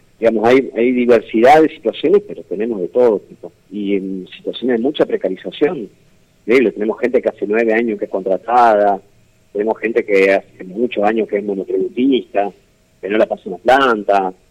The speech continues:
Eh, bueno, tenemos leyes que no se cumplen, que tienen que ver con derechos totalmente consagrados en la provincia de Santa Fe, eh, la ley trece nueve trece,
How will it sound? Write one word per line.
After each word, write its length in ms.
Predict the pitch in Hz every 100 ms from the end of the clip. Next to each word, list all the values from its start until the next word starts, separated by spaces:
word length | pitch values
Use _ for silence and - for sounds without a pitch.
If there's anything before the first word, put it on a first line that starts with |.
| _ _ _
Eh, 920 | 104 107 95 95 92 90 92 90 92 -
bueno, 300 | 151 120 95
tenemos 340 | 117 127 110
leyes 280 | 110 - 110
que 80 | 110
no 80 | -
se 160 | 98
cumplen, 320 | - 139 117
que 60 | 95
tienen 200 | 101 104
que 80 | 101
ver 80 | 104
con 140 | 98
derechos 480 | 95 107 - 90 - _ _ _ -
totalmente 400 | 101 107 117 107
consagrados 640 | 101 - - 113 135 139
en 40 |
la 80 | 120
provincia 320 | - 101 - -
de 60 |
Santa 240 | 101 98 -
Fe, 560 | 123 135 123 104 - - _ _ _ 101
eh, 300 | 98 98 98
la 120 | 98
ley 140 | 110
trece 260 | - - -
nueve 220 | 101 104
trece, 680 | - 143 147 - 110 107 -